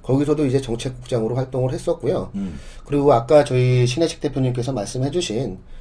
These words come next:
Speaker 1: 대한민국 어버이연합에서는 사무부총장직을 맡으면서 아스팔트 위에서 애국운동하는데 작-, 작은아마 힘을 좀 보탰다고 자부를 하고 있습니다.
Speaker 2: 아, 그럼요.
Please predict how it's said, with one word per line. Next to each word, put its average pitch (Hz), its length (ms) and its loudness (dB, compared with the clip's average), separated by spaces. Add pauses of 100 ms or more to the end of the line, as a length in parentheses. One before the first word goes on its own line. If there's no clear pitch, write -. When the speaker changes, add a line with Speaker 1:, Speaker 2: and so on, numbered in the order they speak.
(180)
Speaker 1:
대한민국 143 680 2
어버이연합에서는 110 960 0 (120)
사무부총장직을 117 1080 -4
맡으면서 98 720 -8 (440)
아스팔트 123 600 -4
위에서 110 480 0
애국운동하는데 110 1000 -2 (440)
작-, 120 320 -2
작은아마 107 720 -2 (380)
힘을 185 300 0
좀 170 160 -2
보탰다고 120 680 -4
자부를 110 400 -6
하고 208 160 -2
있습니다. 95 400 -8
Speaker 2:
아, 92 480 -8
그럼요. 90 580 -6